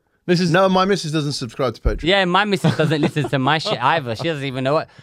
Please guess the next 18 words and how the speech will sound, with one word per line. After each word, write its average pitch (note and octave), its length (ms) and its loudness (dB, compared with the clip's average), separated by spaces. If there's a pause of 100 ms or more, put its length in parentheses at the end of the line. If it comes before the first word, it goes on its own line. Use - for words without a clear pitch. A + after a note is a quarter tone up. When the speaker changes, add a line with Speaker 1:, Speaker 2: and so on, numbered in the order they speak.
(120)
Speaker 3:
my, G3+ 120 2
she B3 140 -4
doesn't F#3 120 -4
even D#3 200 -2
know D3+ 60 0
I'm C#3+ 80 -2
a C3+ 40 -4
comedian. C#3 560 -6
Speaker 1:
<laughs> - 880 2
Neither D#3+ 340 2
do A#2 140 0
we. D#3 180 2
Speaker 3:
<laughs> - 20 0
Speaker 2:
It's G#3 920 0
Speaker 3:
Fuck C3+ 220 0
Speaker 2:
ill. C3+ 100 4
Speaker 1:
Ew. D#3 480 2
Speaker 2:
<laughs> - 0 -